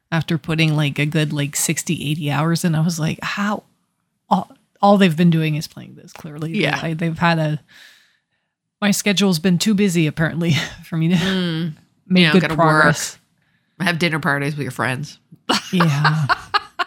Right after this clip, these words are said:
Speaker 1: Gotta go to the gym,
Speaker 2: Yeah,
Speaker 1: stuff like that.
Speaker 2: exactly. Yeah, clean your house.
Speaker 1: Actually
Speaker 2: Adulting.
Speaker 1: play D and D. <laughs>
Speaker 2: There you go. Real D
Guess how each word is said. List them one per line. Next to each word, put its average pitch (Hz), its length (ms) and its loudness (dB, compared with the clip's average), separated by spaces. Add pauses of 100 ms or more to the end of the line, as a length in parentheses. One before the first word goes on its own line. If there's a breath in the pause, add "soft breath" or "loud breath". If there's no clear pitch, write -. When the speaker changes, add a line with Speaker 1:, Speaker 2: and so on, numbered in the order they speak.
(140)
Speaker 1:
Gotta 170 220 0
go 160 100 -2
to 170 180 4
the 175 80 2
gym, 165 720 0 (140)
Speaker 2:
Yeah, 160 560 2
Speaker 1:
stuff 156 60 -6
like 156 80 -10
that. 165 120 -2
Speaker 2:
exactly. 147 680 0 (120)
Yeah, 156 220 0
clean 156 240 -2
your 160 100 0
house. 139 520 -2 (240)
Speaker 1:
Actually 151 500 4
Speaker 2:
Adulting. 151 60 -2
Speaker 1:
play 196 180 0
D 190 220 2
and 185 140 2
D. 175 340 2 (160)
<laughs> - 180 -10
Speaker 2:
There 226 160 2
you 233 180 2
go. 180 200 2
Real 214 240 0
D 190 100 2